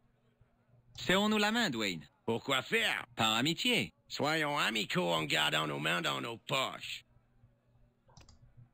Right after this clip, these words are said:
Speaker 1: Que pensez-vous de ça ?
Speaker 2: Un outil pour soulever les plaques d'égout, oui, et alors ?
Speaker 1: Comment se fait-il que vous le reconnaissiez ?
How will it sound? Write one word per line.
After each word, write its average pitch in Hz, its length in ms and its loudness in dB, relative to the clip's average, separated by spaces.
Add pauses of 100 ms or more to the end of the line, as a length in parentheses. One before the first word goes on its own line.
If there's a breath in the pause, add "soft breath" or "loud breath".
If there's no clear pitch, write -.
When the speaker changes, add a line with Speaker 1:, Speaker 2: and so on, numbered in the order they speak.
(180)
Speaker 1:
Que - 100 0
pensez-vous 143 440 2
de 98 60 2
ça ? 92 300 0 (200)
Speaker 2:
Un 104 140 0
outil 117 320 -2
pour 120 180 -6
soulever 160 400 -2
les 120 80 -4
plaques 147 300 -2
d'égout, 135 420 -2
oui, 131 300 -2
et - 100 -8
alors ? 135 420 -4 (120)
Speaker 1:
Comment 220 240 4
se - 80 -2
fait-il 143 320 2
que - 100 0
vous 113 100 2
le 110 80 4
reconnaissiez ? 107 680 0